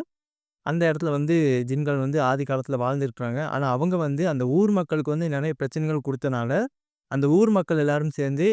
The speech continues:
அந்த ஜின்கள் எல்லாத்தையுமே தூக்குல போட்டு கொலை பண்ணியிருக்காங்க. ஆனா, அந்த ஜின்கள் வந்து சாகும்போது ஒரு சாபம் விட்டுட்டு செத்துருப்பாங்க. "நாங்க செத்தாலும் மறுபிறவி எடுத்து இந்த ஊரை வந்து அழிக்காம விட மாட்டோம்" அப்படின்ற ஒரு ரிவெஞ்சோட தான் அவங்க இறந்து போவாங்க.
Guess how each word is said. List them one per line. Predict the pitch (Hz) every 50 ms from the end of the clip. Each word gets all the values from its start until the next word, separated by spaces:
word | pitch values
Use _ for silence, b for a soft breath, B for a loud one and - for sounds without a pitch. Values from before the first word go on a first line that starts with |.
| 101 -
அந்த | - 139 135 131
ஜின்கள் | 127 139 151 160 165 160
எல்லாத்தையுமே | 147 135 131 131 131 117 139 139 160 165
தூக்குல | - 156 151 - - 147
போட்டு | 123 131 135 139 170 160
கொலை | - 135 135 139
பண்ணியிருக்காங்க. | - 143 131 123 117 - 123 120 123 139 175 185 165
ஆனா, | - - 135 165 165
அந்த | 151 143 135 131
ஜின்கள் | 135 135 165 196 202 202 196
வந்து | 170 160 175 190 180
சாகும்போது | - 160 147 165 185 180 180 175 156 143 139 143 147 175 220 262 b b b b b b b -
ஒரு | 135 135 139 135 135 135 131 131 131 127 -
சாபம் | - 156 175 202 202 214 196
விட்டுட்டு | 175 147 127 139 139 131
செத்துருப்பாங்க. | 143 131 - 139 131 - 120 120 117 113 - - _ _ _ _ _ _ _
"நாங்க | - 127 123 139 143 143
செத்தாலும் | - - 147 - _ - 185 180 180 202 196 160
மறுபிறவி | 143 139 147 165 - 196 180 180 156 151 147
எடுத்து | 147 147 156 147 - - 196 220 220 196 139
இந்த | 127 127 127 127
ஊரை | 139 160 180 180 170
வந்து | 160 160 160 135
அழிக்காம | 131 147 143 - 160 160 160 151
விட | 139 131 139 139
மாட்டோம்" | 139 135 127 - - 147 139 127 - -
அப்படின்ற | 120 127 - 147 151 151 156 147 190 202
ஒரு | 180 160 139 131 120
ரிவெஞ்சோட | 120 139 151 175 190 190 170 170 156 139 139
தான் | - 180 170
அவங்க | 156 147 135
இறந்து | 127 135 147 160 143
போவாங்க. | - 135 127 120 120